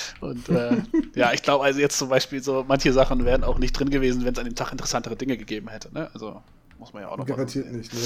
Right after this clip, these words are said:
Speaker 1: Aber
Speaker 2: Ja, man muss sagen, dass man merkt in den News, das, das kannst du eher beurteilen als ich, immer noch so ein bisschen das Sommerloch,
Speaker 1: Äh,
Speaker 2: ne?
Speaker 1: absolut, also wirklich absolut. Wenn ich mir überlege, dass wir mittlerweile wieder dazu übergegangen sind, Artworks zu posten und sowas, das machen wir eigentlich, ja, Artworks ist so ungefähr das Letzte, was wir posten.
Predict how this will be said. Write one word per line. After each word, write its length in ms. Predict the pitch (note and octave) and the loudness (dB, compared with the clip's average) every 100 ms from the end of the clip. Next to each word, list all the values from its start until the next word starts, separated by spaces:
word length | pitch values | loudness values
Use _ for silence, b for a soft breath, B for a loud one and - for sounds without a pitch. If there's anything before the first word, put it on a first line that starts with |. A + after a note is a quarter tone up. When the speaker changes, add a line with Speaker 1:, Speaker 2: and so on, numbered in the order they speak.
| A#2+ B B | -8 B B
Speaker 1:
Aber 180 | - | -2
Speaker 2:
Ja, 60 | D3+ | 2
man 180 | F3 F3+ | 4 2
muss 120 | E3+ | 4
sagen, 220 | E3+ E3+ | 4 4
dass 320 | E3+ D#3 C#3+ | 2 -2 -6
man 200 | D3+ D3+ | -4 -2
merkt 280 | D3+ E3 - | 0 -2 -4
in 80 | D#3+ | -4
den 120 | D3 | -2
News, 320 | C#3+ E3 F3+ | 0 0 -2
das, 360 | E3 - - - | -8 -12 -12 -10
das 140 | D3 - | -10 -8
kannst 200 | D3 B2+ | -10 -8
du 60 | |
eher 220 | - D3+ D3 | -2 0 2
beurteilen 440 | D3 C#3 D3 C#3 | 0 -4 -4 -6
als 160 | C3 A#2+ | -6 -4
ich, 280 | D#3 - - | -6 -6 -6
immer 200 | C#3+ D3+ | -2 0
noch 100 | C#3+ | -2
so 80 | F#3 | -4
ein 60 | |
bisschen 220 | C#3+ C3+ C3 | -4 -6 -6
das 100 | A#2+ | -4
Sommerloch, 280 | C3+ C3 A#2+ | -2 0 0
Speaker 1:
Äh, 40 | G#2+ | 2
Speaker 2:
ne? 40 | |
Speaker 1:
absolut, 720 | D3 D3 - C3+ A#2+ A2+ - - | 2 2 -4 -6 -6 -10 -16 -8
also 260 | C3 B2 | -6 -6
wirklich 220 | C3 - | -8 -6
absolut. 420 | C3 - A#2+ B2 - B B | -4 -4 -6 -10 -12 B B
Wenn 100 | B2+ | -4
ich 80 | B2+ | 0
mir 60 | C3 | 0
überlege, 300 | B2+ C#3 C3+ | 2 0 -2
dass 120 | - | -4
wir 80 | C3 | -4
mittlerweile 400 | - C3 C3 B2+ | -2 0 0 0
wieder 140 | C3 | -4
dazu 260 | B2+ - C#3 | -4 -6 -6
übergegangen 420 | C#3 C3+ C#3 C3 | -6 -6 -6 -4
sind, 260 | C3 A#2+ | -4 -2
Artworks 460 | A#2+ C#3 C3 B2+ - | -2 -2 -4 -6 -8
zu 100 | C3+ | -10
posten 400 | - C3 B2+ C3 | -6 -6 -6 -10
und 100 | A#2+ | -6
sowas, 220 | C3 B2 | -4 -4
das 140 | A#2+ A#2+ | -6 -6
machen 240 | A#2+ C3 | -4 -2
wir 60 | A#2+ | -2
eigentlich, 500 | A#2+ - F3 - - - - - - | -2 -4 -4 -4 -4 -4 -4 -4 -6
ja, 280 | A#2+ G#2+ - - | -4 -4 -4 -2
Artworks 360 | C3+ C3+ C3 | -2 -2 -4
ist 80 | B2+ | -8
so 80 | B2+ | -8
ungefähr 240 | C3 C3 | -8 -6
das 120 | B2+ A#2+ | -4 2
Letzte, 340 | D3 - A2+ | 2 2 -6
was 160 | A#2+ A2+ | -8 -10
wir 60 | |
posten. 440 | - A#2 A2+ - | -6 -6 -6 -12